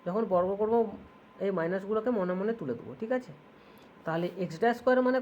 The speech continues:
কত? দুই দশমিক দুই গুণিত দুই দশমিক দুই, ঠিক আছে? দিয়ে যেটা হবে সেটা। তাহলে এটা কত হবে? এক্স ড্যাশ স্কয়ার মানে চার দশমিক চুরাশি।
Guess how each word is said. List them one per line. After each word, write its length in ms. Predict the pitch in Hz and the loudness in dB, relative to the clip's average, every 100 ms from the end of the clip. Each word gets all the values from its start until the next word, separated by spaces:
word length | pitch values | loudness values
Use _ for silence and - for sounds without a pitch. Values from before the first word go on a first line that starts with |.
| 254 | 0
কত? 120 | 247 262 | 0 0
দুই 100 | 202 202 | 0 -2
দশমিক 300 | 208 226 220 175 | -2 0 -2 -2
দুই 120 | 220 254 208 | -4 -4 -2
গুণিত 260 | 196 208 269 359 - - - - 160 | -2 0 0 -2 -8 -20 -20 -14 -8
দুই 120 | 170 | -2
দশমিক 340 | 175 175 226 311 139 | -2 -2 -4 -4 -8
দুই, 120 | 82 - - - | -10 -14 -16 -4
ঠিক 120 | 240 | 0
আছে? 140 | 262 143 - - | 0 -2 -14 -8
দিয়ে 120 | 185 208 | -4 -2
যেটা 160 | 196 202 | -2 -2
হবে 140 | 202 214 208 | -2 -4 -8
সেটা। 200 | 185 220 - - - - - - - - - | -12 -14 -16 -20 -20 -20 -20 -20 -20 -20 -10
তাহলে 240 | 196 202 220 | -6 -4 -4
এটা 120 | 220 233 | -6 -4
কত 120 | 226 233 | -4 -4
হবে? 180 | 226 240 320 - - - - - - | -4 -4 -6 -8 -20 -20 -20 -18 -14
এক্স 120 | 185 - | -8 -2
ড্যাশ 120 | 233 | -2
স্কয়ার 200 | - 226 233 | -2 -4 -2
মানে 120 | 240 254 | -4 -4
চার 140 | 185 165 190 | -2 -2 -4
দশমিক 480 | 185 214 240 285 - - - - - - - - - - | -4 -2 -2 -4 -8 -20 -20 -20 -20 -20 -20 -20 -20 -16
চুরাশি। 500 | 190 196 214 220 240 | -6 2 2 0 -8